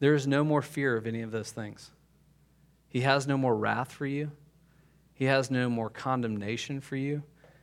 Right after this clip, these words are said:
He has no more judgment for you. You do not have to fear the loss of relationship.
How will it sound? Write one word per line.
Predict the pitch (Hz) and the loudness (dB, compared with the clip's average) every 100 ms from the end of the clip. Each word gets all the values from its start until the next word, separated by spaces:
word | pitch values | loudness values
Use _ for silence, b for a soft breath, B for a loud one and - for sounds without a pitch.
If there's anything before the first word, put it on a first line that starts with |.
| _ | _
He | 135 | 2
has | 127 131 | 2 4
no | 131 | 2
more | 127 117 | 2 0
judgment | 107 107 107 113 131 131 - | -2 -2 -2 0 -4 -6 -4
for | 131 | -2
you. | 131 | 0
You | 131 120 131 | 0 0 0
do | 131 | 0
not | 139 135 | -2 -2
have | 135 131 | -2 -4
to | 123 | -6
fear | - - 135 135 127 - b _ - | -10 -6 -2 0 -2 -6 b _ -2
the | |
loss | 117 117 117 - | 0 2 0 -4
of | 113 | -8
relationship. | 113 110 110 - 104 - | -6 -4 -4 -8 -12 -14